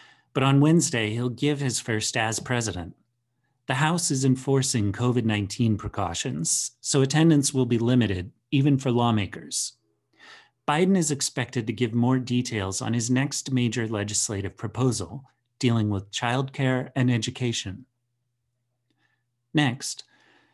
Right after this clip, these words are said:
the Senate has two nominations lined up this week that faced strong Republican opposition in committee.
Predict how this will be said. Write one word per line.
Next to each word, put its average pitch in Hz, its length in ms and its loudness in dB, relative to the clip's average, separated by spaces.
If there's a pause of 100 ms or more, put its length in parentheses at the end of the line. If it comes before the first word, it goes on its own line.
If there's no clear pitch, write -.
(200)
the 135 80 -4
Senate 202 320 2
has 143 260 2
two 202 300 2
nominations 131 800 2
lined 98 240 0
up 95 180 -6
this - 260 -2
week 95 300 -6
that 127 160 -4
faced 135 460 -2
strong 151 480 2
Republican 135 560 0
opposition 104 600 -2
in 92 180 -4
committee. 107 520 -2